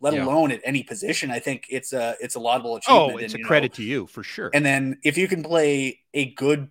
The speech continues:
Speaker 1: big role on a good team, I mean, you know, I, I remember, I always, I always use Michael Backlund as an example of this. I mean, getting to your potential is tough. And
Speaker 2: Mm-hmm.
Speaker 1: Michael Backlund, you know, he, right, last season, he was an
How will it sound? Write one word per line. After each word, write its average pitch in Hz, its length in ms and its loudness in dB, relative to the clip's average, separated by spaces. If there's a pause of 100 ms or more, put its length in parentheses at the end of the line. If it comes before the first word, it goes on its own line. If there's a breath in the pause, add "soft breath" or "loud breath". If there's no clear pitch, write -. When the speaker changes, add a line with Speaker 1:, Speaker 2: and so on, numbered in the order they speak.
(140)
Speaker 1:
big 139 180 -4
role 131 340 -2
on 135 100 -2
a 117 60 -10
good 123 260 -6
team, 135 420 -4
I 113 40 -6
mean, 117 280 -8 (300 loud breath)
you 113 80 -12
know, 110 200 -6
I, 151 320 2
I 135 140 2
remember, 151 640 0 (720)
I 151 120 6
always, 170 300 2
I 147 120 4
always 185 240 2
use 156 120 -6
Michael 143 220 -2
Backlund 131 400 -4
as 120 140 -8
an 120 40 -8
example 113 360 -6
of 107 80 -12
this. 107 280 -8
I 117 60 -12
mean, 117 280 -6 (1080 loud breath)
getting 247 320 2
to 294 380 -2
your 185 140 -4
potential 147 600 -2
is 101 140 -10
tough. - 480 -6 (100)
And 139 180 0
Speaker 2:
Mm-hmm. 127 200 -2
Speaker 1:
Michael 175 260 0
Backlund, 147 540 -4 (260 loud breath)
you 131 80 -8
know, 120 120 -4
he, - 180 -14
right, 143 420 -2
last 135 280 0
season, 202 340 -4
he 185 160 -4
was 156 100 -2
an 143 100 -4